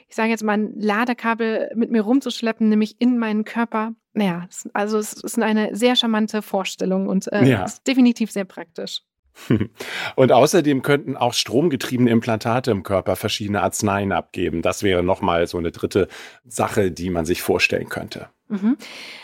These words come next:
Speaker 1: Du hast ja jetzt ganz viele tolle Ideen genannt und ich habe jetzt auch verstanden, dass wir Menschen im Prinzip genug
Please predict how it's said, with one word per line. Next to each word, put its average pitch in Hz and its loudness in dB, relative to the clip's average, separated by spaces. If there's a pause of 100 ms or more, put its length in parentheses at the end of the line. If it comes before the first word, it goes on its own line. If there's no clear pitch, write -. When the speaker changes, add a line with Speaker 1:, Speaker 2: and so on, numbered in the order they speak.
(600)
Speaker 1:
Du 214 -4
hast 220 -6
ja 240 2
jetzt 220 -2
ganz - -4
viele 233 0
tolle 247 0 (100)
Ideen 233 4
genannt 208 2
und 247 -2
ich 240 -4
habe 240 -6
jetzt - -14
auch 233 -2
verstanden, 233 -2
dass 220 -8
wir 220 4
Menschen 226 4
im 233 0
Prinzip 226 0
genug 233 4